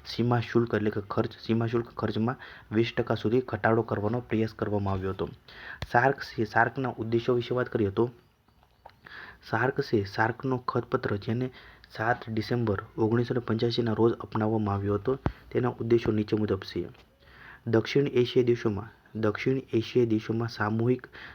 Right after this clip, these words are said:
સ્વાશ્રયી, સામૂહિક સ્વાશ્રયીપણાને વેગ આપવો અને આત્મનિર્ભરતા દ્વારા મજબૂત બનાવવું. દક્ષિણ એશિયાની પ્રજાના,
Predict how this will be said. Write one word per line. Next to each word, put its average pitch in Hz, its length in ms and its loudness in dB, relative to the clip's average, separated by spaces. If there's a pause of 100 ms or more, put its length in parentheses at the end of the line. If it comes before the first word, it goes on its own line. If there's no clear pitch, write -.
સ્વાશ્રયી, 110 720 2 (1160)
સામૂહિક 120 600 2
સ્વાશ્રયીપણાને 113 1120 2 (320)
વેગ 104 260 4
આપવો 107 360 0
અને 110 240 -8
આત્મનિર્ભરતા 110 760 -2
દ્વારા 107 360 0
મજબૂત 113 600 0
બનાવવું. 101 440 0 (440)
દક્ષિણ 120 480 2
એશિયાની 123 420 2
પ્રજાના, 110 480 0